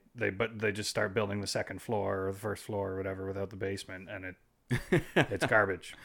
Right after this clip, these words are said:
Speaker 2: Yeah, yeah, yeah. No, that, that's, that's really interesting. Um, and I, I, I guess to wrap that thought up, um, I didn't want to, uh,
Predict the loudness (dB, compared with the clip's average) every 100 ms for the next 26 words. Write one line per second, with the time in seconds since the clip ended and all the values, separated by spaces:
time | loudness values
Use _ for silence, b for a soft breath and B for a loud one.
0 | B 2 8 8 6 4 6 8 6 6
1 | 4 4 4 2 2 -4 -2 -4 -4 -4
2 | -4 -6 -6 -12 -14 b b b b -4
3 | 0 0 -4 -10 _ _ _ 0 4 4
4 | 6 6 6 6 6 4 4 -2 -14 -4
5 | 0 2 2 2 0 0 2 0 4 2
6 | 2 0 0 0 -2 -6 -8 _ _ -6
7 | 2 4 4 4 2 4 4 4 2 0
8 | 2 2 4 2 0